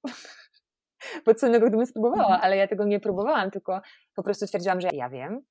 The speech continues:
Speaker 1: i, i to odpada. No i teraz, parę lat później, myślę sobie, że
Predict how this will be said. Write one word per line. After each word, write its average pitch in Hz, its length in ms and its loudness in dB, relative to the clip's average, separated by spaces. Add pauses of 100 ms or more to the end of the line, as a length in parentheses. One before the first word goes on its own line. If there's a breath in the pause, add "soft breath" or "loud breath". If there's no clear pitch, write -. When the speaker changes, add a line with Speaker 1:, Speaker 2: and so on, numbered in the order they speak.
(240)
Speaker 1:
i, - 240 -6
i 180 40 -2
to 170 120 -6
odpada. 160 480 -8 (100)
No 285 220 -6
i 294 60 -10
teraz, 262 400 -8 (280 loud breath)
parę 226 160 8
lat 202 200 2
później, 240 580 -2
myślę 202 300 -4
sobie, 196 380 -6
że 185 420 -2